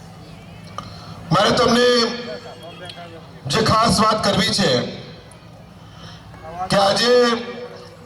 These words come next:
સમગ્ર દેશની અંદર મોટા બુદ્ધિજીવીઓ, મોટા ગજાના પત્રકારો,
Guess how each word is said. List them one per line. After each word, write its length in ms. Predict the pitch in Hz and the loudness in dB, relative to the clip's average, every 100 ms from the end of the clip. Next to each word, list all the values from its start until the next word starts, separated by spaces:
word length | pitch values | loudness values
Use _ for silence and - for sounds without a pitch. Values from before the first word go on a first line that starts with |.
| - - - - - - - - - - | -20 -20 -20 -20 -20 -20 -20 -20 -10 -2
સમગ્ર 420 | 220 247 262 254 | 2 4 6 6
દેશની 580 | 254 240 247 - 247 254 | 6 6 4 4 2 2
અંદર 560 | 226 233 240 208 196 185 - - - - - - - - - - - - - - - - | 2 4 4 4 4 -2 -6 -14 -16 -18 -20 -20 -20 -20 -20 -20 -20 -20 -20 -20 -20 -12
મોટા 540 | - 214 294 - 622 285 | 2 4 4 4 4 4
બુદ્ધિજીવીઓ, 920 | 240 247 254 240 247 240 247 240 190 175 - - - - - - - - - - | 4 2 2 2 2 4 6 6 2 -2 -10 -14 -18 -20 -20 -20 -20 -20 -20 0
મોટા 380 | 202 269 277 269 | 4 4 6 4
ગજાના 400 | 240 233 240 240 | 4 4 4 4
પત્રકારો, 720 | 240 240 247 247 247 247 247 | 2 2 2 4 4 6 6